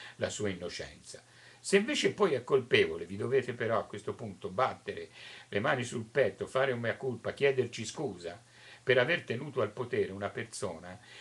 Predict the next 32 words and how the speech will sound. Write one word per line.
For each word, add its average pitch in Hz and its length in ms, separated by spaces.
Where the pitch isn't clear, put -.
che 127 180
era, 147 400
eh, 113 400
implicata 131 760
in 117 100
mafia, 131 580
che 117 320
era, 131 380
eh, 113 840
un 123 200
co-, - 220
che 127 240
è 131 40
intanto 127 520
corruttore 110 560
in 107 100
primo 110 280
grado, 123 300
lo 104 160
è 107 120
perché 98 240
la 95 80
sentenza 98 520
in 98 60
quel 90 180
caso 95 260
c'è 95 200
stata. - 480
A - 120
quel - 160
punto 190 380
sì. - 280